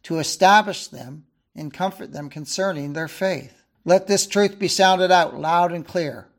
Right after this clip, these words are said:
Absolutely no one is established in the faith or comforted in their faith without the preaching of the true gospel of God's amazing grace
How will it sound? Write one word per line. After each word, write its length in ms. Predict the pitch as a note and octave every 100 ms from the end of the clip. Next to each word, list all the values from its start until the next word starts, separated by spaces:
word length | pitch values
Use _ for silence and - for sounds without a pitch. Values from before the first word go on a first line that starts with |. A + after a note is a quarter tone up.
| _
Absolutely 640 | C3+ F3 - E3+ E3+ F3 D#3
no 280 | D#3 E3 G3
one 300 | G#3+ G#3 G#3
is 200 | F3+ E3+
established 640 | - - F3 F3+ F#3 -
in 80 | F#3
the 80 | F#3
faith 340 | - D#3+ D#3 -
or 180 | E3+ E3+
comforted 680 | - G3+ G#3 G3+ D#3 D#3 -
in 220 | F3 F3
their 100 | D#3+
faith 480 | C#3+ D#3 D3 C#3 - _
without 540 | D3+ D3+ E3 F#3 F3+
the 60 | -
preaching 520 | - F3+ F3+ - F3+
of 160 | - C#3+
the 80 | C3+
true 260 | - F3+
gospel 560 | F3+ D#3+ D#3 - D3 -
of 200 | - B2+
God's 320 | D#3 D#3 E3+
amazing 500 | D#3 D3+ E3 D#3+ F3+
grace 500 | E3 C#3+ C3+ - -